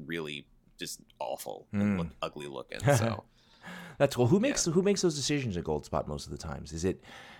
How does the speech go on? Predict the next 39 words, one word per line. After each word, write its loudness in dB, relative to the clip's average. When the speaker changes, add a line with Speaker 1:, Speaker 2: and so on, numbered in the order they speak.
Speaker 2:
you 2
know, 8
when 8
it 2
comes 0
to, 0
like, 4
the 0
exclusives, 0
is 0
it -2
mostly 6
you, 8
or 8
do 0
you 6
and 2
Kieran 2
and 2
Sal, 6
like, 2
huddle 2
up 4
and -2
talk 6
about 6
it, 4
or 4
do -4
they 4
leave 2
it 4
up 0
to -8
you 0
most -4
of -8
the -18
time? -10